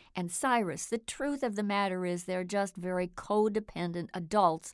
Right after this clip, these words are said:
who can't get their act together and have a unsavory relationship, but it's not an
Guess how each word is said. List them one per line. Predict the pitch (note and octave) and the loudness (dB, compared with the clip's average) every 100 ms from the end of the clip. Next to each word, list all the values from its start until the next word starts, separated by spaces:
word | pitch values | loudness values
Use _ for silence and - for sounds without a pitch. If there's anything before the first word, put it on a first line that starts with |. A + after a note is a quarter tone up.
| - | -16
who | - A#3 | 0 0
can't | A3 C#4 C4+ A3+ | 2 6 6 6
get | A3 G3 | 0 4
their | F#3 G3 | 6 8
act | A3 A3 | 6 4
together | - E3 D3+ D3 D#3+ - - | -6 -6 -6 -4 -6 -4 2
and | G3 F#3 G3 F#3+ - _ - | 4 4 2 0 -4 _ -12
have | - C4 A#3+ G#3+ | 0 6 6 6
a | A3+ G3+ G3 F#3+ - | 4 4 4 2 2
unsavory | G3+ G3 F#3 - F#4 E4+ C4 G3+ F3+ E3+ - | 2 4 4 4 4 2 2 0 0 0 -2
relationship, | G#3+ F#3 F3 E3 E3 E3+ - F3+ | -2 2 4 2 0 -4 -2 4
but | A#3+ A3+ | 6 6
it's | A3+ - | 4 2
not | A3+ G#3+ G#3 _ - | 2 2 0 _ -6
an | G#3 F#3+ | -2 -2